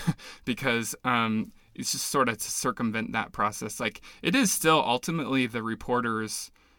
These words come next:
uh, responsibility to report the science accurately or in the best way that, that, that they, they know how, I think. Um, and, you know, headline writers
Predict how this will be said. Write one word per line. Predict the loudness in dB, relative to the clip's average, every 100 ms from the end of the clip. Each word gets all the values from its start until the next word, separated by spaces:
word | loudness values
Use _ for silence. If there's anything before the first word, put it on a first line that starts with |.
| _ _ -6
uh, | -2 0 -2
responsibility | -4 -2 0 0 0 -4 -4 -2 -4
to | -6 -8
report | -8 -10 -4 -4 -4
the | -8
science | -6 -4 -4 -6 -6
accurately | -6 -6 -6 -10 -8 -10 -10 -16 _ _ -2
or | 0
in | 2 0
the | -2
best | -4 -4 -10 -8
way | -2 -2 -2
that, | -4 -8 _ -10
that, | -8 -8 -10 _
that | -6 -2
they, | -2 -4 -4
they | -2
know | -2 0
how, | 0 0 -2
I | -8
think. | -8 -10 -10 -16 -6
Um, | -2 -2 -2 -8 -20 -20 -20 -2
and, | 4 4 6 4 4
you | 2
know, | 4
headline | 2 4 4 6
writers | 4 2 0 -2 -6